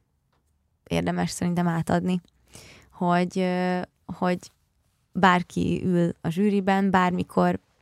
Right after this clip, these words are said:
bármi ilyesmi van, akár a színpadon van, és a közönség nézi, mert végülis egy koncerten a közönség a zsűri, és a színpad pedig a pódium, ahol az ember megméretteti magát, hogy, ö,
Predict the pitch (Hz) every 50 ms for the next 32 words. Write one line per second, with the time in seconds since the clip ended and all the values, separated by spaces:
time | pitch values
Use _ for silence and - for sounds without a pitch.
0 | _ _ _ - 180 196 190 185 180 180 180 180 175 170 - 185 175 185 175 -
1 | - 175 - - 180 - 165 - - 240 226 208 196 185 185 180 175 175 170 160
2 | - - 208 196 196 185 185 - - 190 180 185 185 185 180 175 190 185 185 190
3 | 190 - - - - - - - - _ - 180 175 - 190 - 190 190 185 -
4 | 190 175 - 185 180 180 180 180 180 180 175 - 190 175 175 160 - 170 160 160
5 | 160 156 165 165 160 160 170 185 190 - _ _ _ - 156 160 156 - - 165
6 | 160 160 170 180 180 - _ _ - - - - - - - - - - 185 180
7 | - 175 175 - - - 175 175 180 170 175 175 175 - - _ _ _ _ _
8 | _ _ _ _ - 294 330 302 254 202 220 214 220 214 208 202 202 202 202 196
9 | 196 190 185 202 196 190 190 190 190 196 190 185 190 196 190 196 - - 202 190
10 | 208 202 202 196 196 202 208 233 247 - _ - - - - - - - - -
11 | - - - _ _ _ _ _ - _ - 208 208 196 202 202 202 196 208 208
12 | 202 208 202 202 208 208 208